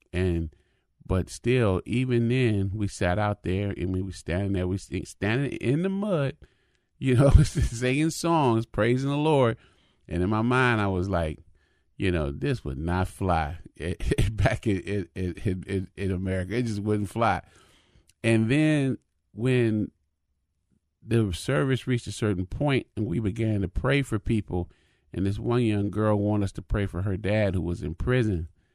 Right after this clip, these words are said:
and just the Spirit of the Lord came, and everybody just kinda broke and cried with her, and people got on their knees in that muddy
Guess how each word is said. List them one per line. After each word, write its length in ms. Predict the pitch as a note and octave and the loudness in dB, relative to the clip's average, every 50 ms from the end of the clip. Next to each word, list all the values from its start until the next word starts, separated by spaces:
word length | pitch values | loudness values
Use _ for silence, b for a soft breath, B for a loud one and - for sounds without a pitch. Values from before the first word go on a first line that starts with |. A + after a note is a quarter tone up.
| _ _ _ _ _ _ _ _ _ _ _ _ - | _ _ _ _ _ _ _ _ _ _ _ _ -2
and 400 | G2+ G#2 G#2 F#2+ E2+ E2+ - - - F#2 | 0 2 2 2 2 0 -2 -4 -6 -10
just 260 | G#2 A#2 A2+ A2+ - | -2 -2 -2 -2 -2
the 80 | - - | -4 -8
Spirit 360 | - - - - - B2 B2+ | -10 -10 -14 -6 -2 0 0
of 60 | A#2+ | 2
the 40 | A2 G2+ | 2 2
Lord 360 | G2+ G#2+ A2+ A2+ G2 - _ | 2 2 0 0 -2 -4 _
came, 420 | - - C#3+ C3 C3+ B2+ A2 G2 F2+ | -6 -2 0 0 2 2 2 2 2
and 120 | E2+ F2+ | 0 0
everybody 500 | F2+ G#2 B2 B2+ A2+ A2+ A#2+ A2 G#2 G2 | -2 -2 0 -2 -2 0 0 0 0 -2
just 180 | - E2 E2+ - | -4 -6 -10 -6
kinda 260 | - G#2 E2 D#2+ D2+ | -4 -2 -2 -2 -2
broke 480 | D2 D2+ - G2+ A2+ A#2+ A2+ - - | -4 -6 -2 0 0 0 0 -2 -4
and 160 | - F2 D#2+ - | -8 -8 -8 -8
cried 440 | - - G#2+ A2 B2 B2+ B2+ A2 | -6 -2 0 2 2 2 2 2
with 180 | - E2 F#2+ F#2+ | 2 2 0 0
her, 140 | G2 F#2 - b b b b b b b b b b - | 0 -4 -8 b b b b b b b b b b -2
and 200 | F2+ F#2 F2+ - | 0 0 2 4
people 340 | - D#3+ E3 - - A#2+ G#2 | 2 2 2 2 -2 -2 -2
got 280 | G#2+ - A#2+ B2+ C#3 | -2 -2 -2 -2 -2
on 220 | C#3 C#3 C#3 C3+ B2+ | -2 -2 -2 0 0
their 180 | A#2+ B2 A#2 | 0 0 2
knees 680 | A2+ A2 A2 A2+ B2 C3 - C3 A#2 - - - - _ _ _ _ _ - | 0 0 0 0 0 0 -2 -4 -8 -12 -18 -20 -20 _ _ _ _ _ -4
in 180 | G#2 A2 A#2 | -2 -2 0
that 180 | A2+ G#2+ G#2+ G#2 | 0 0 -2 -2
muddy 640 | - F#2+ A2 A#2+ C3+ C#3+ D3 D3+ D3 C#3+ C3+ - | -2 -2 0 0 0 0 0 0 -2 -4 -6 -8